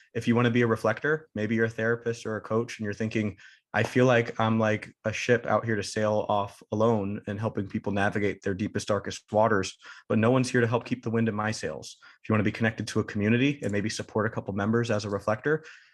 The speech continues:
you can apply to become a reflector online and I'll get to meet you, which would be so great. Uh, and if you are just curious to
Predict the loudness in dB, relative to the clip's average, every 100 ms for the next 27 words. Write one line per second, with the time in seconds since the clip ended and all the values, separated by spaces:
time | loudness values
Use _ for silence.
0 | _ -4 0 0 2 2 4 2 0 0
1 | 0 0 -2 0 -2 -2 -2 0 0 0
2 | 0 0 -2 -4 -4 -6 _ _ _ _
3 | 4 4 4 4 4 4 2 0 0 -4
4 | -4 -6 -2 -2 0 0 -2 _ -20 -20
5 | -16 -6 -4 -2 0 4 4 4 2 -2
6 | 0 0 2 4 2 0 -4 -4 -2 -2
7 | -4 -2 -2 -2